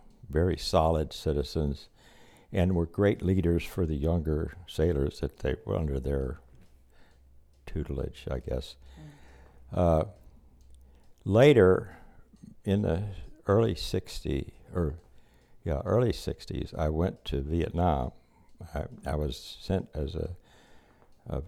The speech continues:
Speaker 1: an advisor with a military assistance advisory group. There were about four hundred Americans in Vietnam at that time, and I met a fellow who was a,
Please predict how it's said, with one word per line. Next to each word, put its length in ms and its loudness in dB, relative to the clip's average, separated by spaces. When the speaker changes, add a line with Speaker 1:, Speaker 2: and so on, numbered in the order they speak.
Speaker 1:
an 80 -2
advisor 760 4
with 220 -2
a 60 0
military 540 2
assistance 420 -6
advisory 480 0
group. 240 -6
There 100 -4
were 80 2
about 320 -2
four 200 2
hundred 260 0
Americans 600 0
in 240 -2
Vietnam 400 0
at 120 -6
that 200 -4
time, 320 -4
and 100 -4
I 100 0
met 320 0
a 140 -2
fellow 520 -2
who 140 -2
was 440 -2
a, 400 -2